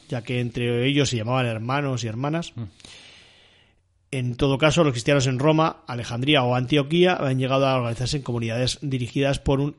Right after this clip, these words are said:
Speaker 1: episcopus, o sea, un obispo. El imperio tenía que tener esto en cuenta. Plinio el Joven, acá el, el, el hijo,
Speaker 2: Acá.
Speaker 1: acá el, <laughs> acá el joven,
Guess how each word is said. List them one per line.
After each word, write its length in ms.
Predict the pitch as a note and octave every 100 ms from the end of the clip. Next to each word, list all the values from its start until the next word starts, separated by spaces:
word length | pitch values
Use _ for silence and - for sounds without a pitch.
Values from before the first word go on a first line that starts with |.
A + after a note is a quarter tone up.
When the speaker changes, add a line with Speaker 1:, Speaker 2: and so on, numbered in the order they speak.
| _
Speaker 1:
episcopus, 800 | C3+ F3+ D#3 - A#2+ D3 C3+ - A#2
o 80 | A#2+
sea, 200 | B2 - -
un 140 | A2+
obispo. 500 | F#2+ G2+ - B2+ F#3+ _ - - - - - _ _ _ _ _ _ _ -
El 80 | D3
imperio 300 | C#3+ D#3+ D#3
tenía 260 | C#3+ C#3+ C3
que 80 |
tener 320 | B2 A#2 A2+ G#2+
esto 220 | G2 G2
en 60 |
cuenta. 360 | G2 - - - _ _ - _ _ _ _ _ _ _ -
Plinio 380 | F3 A3+ G#3
el 60 | C#3+
Joven, 480 | - F#3+ D#3 F#3+ - - _ - _ _ - _ _ _
acá 400 | B2+ D#3 C3+ A2+ -
el, 220 | B2 A2+
el, 220 | A2+ A2
el 420 | A2 G#2 G#2 G#2
hijo, 80 | A2
Speaker 2:
Acá. 240 | B2+ C3+ - - -
Speaker 1:
acá 340 | C3+ B2+ C3 - -
el, 240 | C3+ C3 B2+ - E3 D3+
<laughs> 320 | C#3+ E3+ -
acá 220 | E3 E3 D3
el 80 |
joven, 340 | C3+ C#3+ D3